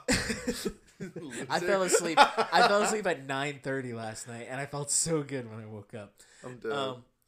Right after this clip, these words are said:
Speaker 1: okay, so then I reply after this guy talks about how he only cares about his friend's safety. I reply, "Oof, I'm sorry, my guy. This is the wrong number.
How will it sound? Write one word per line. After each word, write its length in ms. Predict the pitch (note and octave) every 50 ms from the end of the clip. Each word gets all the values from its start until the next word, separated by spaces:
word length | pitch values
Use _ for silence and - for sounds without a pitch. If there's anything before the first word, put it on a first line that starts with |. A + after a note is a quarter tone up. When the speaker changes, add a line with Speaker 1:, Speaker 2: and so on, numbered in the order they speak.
| -
Speaker 1:
okay, 180 | D#3 D3 D3 C3+
so 120 | - D#3
then 120 | C#3+ D3 C#3 -
I 140 | C#3+ D#3 F3+
reply 600 | F#3 F#3+ F#3 - - C3 B2+ B2 A#2 G#2+ A2 A#2
after 360 | A#2 A2+ A#2 B2 - - A#2+
this 180 | A2 A2 G#2+ -
guy 320 | - - A2 A2 A2+ A2+
talks 320 | A2 - - A#2+ A#2 - -
about 160 | - A#2+ G#2
how 180 | G#2+ A#2 A2 G#2
he 140 | G#2 A2+ A2
only 180 | G#2+ G#2+ A2
cares 240 | G#2+ - A#2 A2 G2+
about 160 | G#2 A2 G2+ G#2
his 80 | G2+
friend's 280 | - - G#2+ G#2+ G#2+ -
safety. 340 | - G2+ G2 - - F#2 -
I 100 | - C3+
reply, 380 | D3 C#3+ C3+ - C3+ A#2+ A#2 A2+ _ _ - - _ - -
"Oof, 280 | D#3 D3 B2 - - - _ -
I'm 100 | - B2+
sorry, 280 | - - D3 C#3+ C#3 C3
my 120 | C3 A#2+
guy. 340 | A#2+ A#2+ A#2+ A#2 A#2 A#2 A#2 - _ _ -
This 120 | - C3 C3+
is 60 | C3+
the 80 | C3+
wrong 300 | B2 B2+ B2+ B2 B2+ B2
number. 360 | A#2+ A#2 A2+ A2 G#2 G2+ G2+